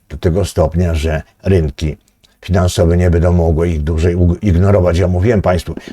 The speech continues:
że teraz rynki z-, finansowe tak się zachowują, jakby tej wojen nie było, ale wojen, wojny są i będą coraz, e, większe, coraz bardziej się na-, nasilać. Widać to i na Bliskim Wschodzie, w Izraelu, widać, mm, widać w relacjach, e, w relacjach z Iranem,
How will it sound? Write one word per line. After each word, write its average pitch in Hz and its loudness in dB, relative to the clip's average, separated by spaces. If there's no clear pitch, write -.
że 104 0
teraz 127 0
rynki 110 2
z-, - -4
finansowe 95 0
tak 90 -4
się 92 0
zachowują, 87 2
jakby 113 0
tej 123 2
wojen 104 4
nie 107 2
było, 85 4
ale 92 0
wojen, 95 2
wojny 98 0
są 90 2
i 98 -2
będą 87 2
coraz, 85 -2
e, 80 -2
większe, 85 -2
coraz 95 2
bardziej 85 2
się 82 -4
na-, 80 -4
nasilać. 80 -4
Widać 92 0
to 87 -2
i 104 -2
na 98 0
Bliskim 92 0
Wschodzie, 85 0
w 87 2
Izraelu, 92 2
widać, 82 -2
mm, 76 -6
widać 78 -2
w 85 0
relacjach, 82 -2
e, 73 -8
w 78 -4
relacjach 76 -4
z 76 -8
Iranem, 101 2